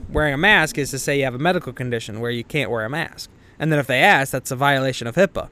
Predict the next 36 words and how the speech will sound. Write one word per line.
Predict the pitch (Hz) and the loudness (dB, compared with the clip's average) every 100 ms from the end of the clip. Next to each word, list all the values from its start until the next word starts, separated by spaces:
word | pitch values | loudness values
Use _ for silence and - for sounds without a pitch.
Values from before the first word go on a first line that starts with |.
| _ - - | _ -20 -14
And | 120 131 | -8 -6
then | 120 | -6
people | 120 160 139 | -4 -2 -2
get, | 127 127 117 - | 0 -2 -4 -6
get | - 151 | -2 -2
in | 131 | 0
real | 127 113 | -4 0
trouble. | 180 156 - _ _ _ _ _ _ _ | 0 -2 -6 _ _ _ _ _ _ _
Well, | 143 | 0
now | 190 277 247 | 4 6 6
there's | 175 156 | 4 4
people | 190 160 | 2 2
on | 143 127 | 0 2
TikTok | 202 - 160 143 - | 0 2 0 0 -2
and | 127 | 0
YouTube | 170 220 165 147 | 4 4 4 4
or | 143 | 4
whatever | 135 131 127 127 | 4 2 0 -2
showing, | 127 151 139 135 127 123 - - _ - - _ | 0 0 0 -2 -6 -8 -14 -20 _ -20 -20 _
showing | - 147 139 135 | -2 2 2 2
that | 131 | 0
actually | 160 196 - 147 | 2 2 2 0
you | 135 127 | 0 0
can | 175 185 170 | 2 4 2
breathe | 143 147 131 | 0 0 0
just | 135 143 - | 0 0 2
fine | 180 160 131 | 2 2 0
with | 131 123 | -2 -2
a | |
mask | 143 135 120 - | -2 -2 -4 -10
on. | - - - - - _ - _ - - | -16 -18 -20 -20 -20 _ -20 _ -20 -12
Okay. | 208 214 202 - 52 - - - - | -8 -8 -8 -12 -14 -20 -20 -16 -4
You | 139 | -2
caught | 151 147 - | 2 2 2
me. | - - - - - - - | -6 -16 -20 -20 -20 -18 -8
Whoop-de-doo. | 131 - - 127 131 | -8 -8 -8 -4 -4